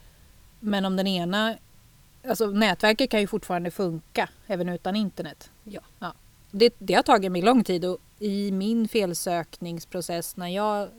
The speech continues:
Speaker 1: inser att saker inte funkar. <clears throat> Och det är ofta så att du har ställt sådär, "Ja, är det internet som inte funkar eller är det wifi? Stäng av wifi, Anna, så vet du." Ja,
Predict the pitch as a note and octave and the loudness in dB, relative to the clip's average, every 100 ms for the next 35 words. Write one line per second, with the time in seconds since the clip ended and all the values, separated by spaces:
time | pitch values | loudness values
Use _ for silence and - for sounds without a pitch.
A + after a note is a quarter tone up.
0 | - - - G#3+ F3+ - F3 - - - | -20 -20 -12 -8 -8 -6 -10 -10 -14 -6
1 | - E3+ F3+ E3+ - F3 - D#3+ - - | -4 -4 -4 -6 -6 -8 -6 -8 -10 -14
2 | - - - - - - - - - D4+ | -18 -18 -20 -20 -20 -16 -6 -2 2 2
3 | G3 F#3+ A3+ A3 C4+ - G3+ G3+ F3 G#3 | 2 -2 -4 2 2 2 0 0 -2 -2
4 | G#3+ G#3+ F#3 G3 F3 E3+ F#3+ F3 F3 - | 0 0 0 0 0 0 -2 0 -2 -4
5 | - - G#3+ G#3 G3+ G#3 - C4 D#4+ F#4 | -12 -2 0 0 -4 -6 -6 -2 -2 -4
6 | F4 F4 E4+ - D#4+ D#4 D4+ C#4+ C#4+ C#4 | -6 -4 -2 -2 -2 -2 -2 -2 -2 -2
7 | - C4+ C4+ - - C4 C4 B3+ B3+ A#3+ | -2 -4 -4 -12 -8 -4 -2 -2 -2 -2
8 | F#3 D#3+ D3 - - E3 E3 - - - | -2 -2 -2 -6 -8 -8 -8 -14 -20 -20
9 | - - E3 E3 G3 E4 A#3 A#3 D4+ F4 | -14 -8 -6 0 4 4 6 6 6 4
10 | - D4+ B3+ F#3+ E3+ E3+ F3 F3 C#4+ A3+ | 0 0 4 2 2 -2 -6 -6 -6 -4
11 | F3 G3 A3 - G#3+ F3 - - - - | -4 -4 -8 -6 -6 -6 -12 -20 -20 -20
12 | - | -14